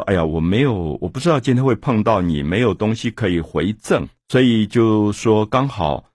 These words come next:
北静王王爷送了我一条茜香国女王用的这个大红色的汗巾子，就是过去拿来系内衣内裤的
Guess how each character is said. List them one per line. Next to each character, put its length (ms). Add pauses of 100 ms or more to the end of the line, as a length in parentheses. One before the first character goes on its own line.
(220)
北 160
静 320
王 360 (300)
王 260
爷 300
送 420
了 80
我 160
一 120
条 500 (380)
茜 240
香 280
国 240
女 220
王 400
用 380
的 180
这 260
个 380 (440)
大 260
红 400
色 360
的 220
汗 280
巾 280
子， 200
就 140
是 140
过 180
去 140
拿 200
来 180
系 340
内 400
衣 240
内 240
裤 320
的 280